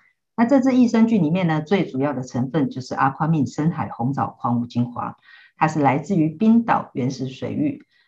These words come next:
含有我们人体所需七十二种以上的矿物微量元素。长期食用呢，可以改变我们体内的酸碱值。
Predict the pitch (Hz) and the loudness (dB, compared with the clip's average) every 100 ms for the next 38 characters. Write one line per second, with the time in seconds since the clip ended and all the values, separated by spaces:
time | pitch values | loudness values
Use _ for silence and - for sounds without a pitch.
0 | _ 151 160 165 135 135 139 139 - 147 | _ -4 -2 0 0 0 0 -2 -2 -4
1 | - 135 - 160 160 - 269 - 160 160 | -4 -8 -8 -10 -10 -4 -4 -2 -4 -4
2 | 131 101 - - - 208 143 120 - 160 | -6 -6 -8 -8 0 0 0 -4 -4 -2
3 | 139 135 104 131 123 120 123 - 170 - | 0 0 -2 0 0 -2 -4 -4 -6 -6
4 | _ _ _ _ _ _ _ - 170 202 | _ _ _ _ _ _ _ -4 0 2
5 | 226 - 156 180 170 147 143 139 135 113 | 2 0 -2 0 2 0 -2 -4 -4 -2
6 | 160 151 117 113 - - 113 156 180 - | -2 -2 -2 -4 -8 -10 -4 -2 -2 -6
7 | - 139 135 107 - - - | -4 -2 0 -4 -8 -14 -16